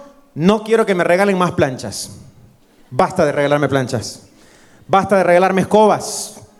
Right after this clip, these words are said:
Basta de regalarme detergente para lavar. Basta de regalarme trapeadores. No quiero más. Este año quiero que me regalen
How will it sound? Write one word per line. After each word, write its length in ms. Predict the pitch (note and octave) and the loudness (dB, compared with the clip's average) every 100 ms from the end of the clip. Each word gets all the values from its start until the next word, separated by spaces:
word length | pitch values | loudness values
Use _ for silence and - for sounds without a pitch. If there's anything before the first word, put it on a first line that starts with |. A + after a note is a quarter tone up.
| _ _ - _ - | _ _ -20 _ -2
Basta 460 | G3 A3+ A3 G3+ | 2 2 2 2
de 160 | G3 F#3 | 2 0
regalarme 500 | F3 F3+ F#3 G#3 G#3 | 2 2 2 2 2
detergente 460 | G3 F#3 A3 A#3 | 2 2 0 0
para 180 | A3 G3 | 0 2
lavar. 440 | A#3 A#3+ D3 - - - _ _ - | 2 0 -2 -10 -20 -20 _ _ -6
Basta 480 | C3+ C4+ C4+ C4 B3+ | 0 2 2 2 2
de 40 | |
regalarme 380 | A#3 A3 B3+ B3+ | 2 2 2 2
trapeadores. 840 | A#3+ A3+ B3+ E4 B3+ - - - - - | 2 4 4 4 2 -4 -12 -16 -20 -2
No 140 | C#4 - | 0 2
quiero 200 | F#4+ F4 | 2 2
más. 440 | D#4 - - - _ _ | 0 -2 -10 -16 _ _
Este 300 | E4 F#4 F4+ | 0 2 2
año 720 | D#4+ E4 F4+ F#4 F#4 D#4+ - - | 2 2 2 2 2 0 -12 -6
quiero 180 | G3+ G3+ | -4 -4
que 60 | |
me 100 | F#3 | -6
regalen 440 | D#3 F3 G3+ G#3 | -4 -4 -4 -6